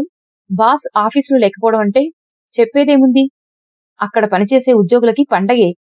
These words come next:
ఉద్యోగాన్ని ఉద్యోగ ధర్మంగా కాక కేవలం బాస్ కోసం చేసే మనస్తత్వం అలవాటు చేసుకున్న చాలా మంది ఉద్యోగులకి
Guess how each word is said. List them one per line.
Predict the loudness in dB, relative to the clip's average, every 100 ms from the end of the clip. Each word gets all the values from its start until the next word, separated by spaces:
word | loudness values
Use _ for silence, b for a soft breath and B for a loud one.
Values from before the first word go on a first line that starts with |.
| _ _ _ _ _
ఉద్యోగాన్ని | 0 2 2 2 2 2
ఉద్యోగ | 2 2 0
ధర్మంగా | 2 0 -2 -2
కాక | -2 -2 -6 -8 _ _ _ _
కేవలం | 0 2 2 0 -2
బాస్ | -2 -2 -2
కోసం | -4 -2 -2
చేసే | -2 0 -2
మనస్తత్వం | -2 -2 -2 -2 -2 -2
అలవాటు | -2 -2
చేసుకున్న | -2 -4 -2 0 -2 -4 _ _ _ _ _
చాలా | -2 0 2
మంది | 0 0 0
ఉద్యోగులకి | 0 0 0 0 -4